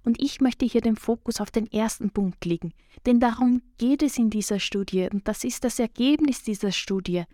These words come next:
Grundsätzlich sagen diese Laborwerte nichts darüber aus, ob du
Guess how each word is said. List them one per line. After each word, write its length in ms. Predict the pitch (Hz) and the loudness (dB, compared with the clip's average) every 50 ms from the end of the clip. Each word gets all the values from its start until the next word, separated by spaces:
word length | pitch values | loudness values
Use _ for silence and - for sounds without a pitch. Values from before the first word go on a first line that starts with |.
| - _ | -18 _
Grundsätzlich 880 | - 254 254 247 269 277 294 285 - 269 254 - - - 254 220 - | -4 0 4 6 6 6 6 4 2 0 -2 -2 0 -2 -2 -2 -2
sagen 540 | - - - 208 208 214 220 226 - 226 226 | -6 -2 0 2 2 4 2 2 2 0 0
diese 240 | - 202 190 - 185 | -2 -4 -4 -2 -2
Laborwerte 800 | 180 180 170 - - - 202 214 208 208 202 202 - - 208 190 | 0 0 -2 -4 -2 0 2 2 2 2 0 -2 -2 -2 -2 0
nichts 540 | 196 214 240 254 277 277 - - - - - | 4 6 6 6 6 4 -2 -10 -14 -4 -2
darüber 380 | 254 233 - 233 233 214 - | -2 0 0 0 -2 -2 -2
aus, 440 | - 185 180 180 180 185 190 - - - _ _ _ _ | 0 0 0 0 0 -2 -2 -6 -10 -16 _ _ _ _
ob 160 | - 185 - | -12 -12 -10
du 80 | - - | -14 -20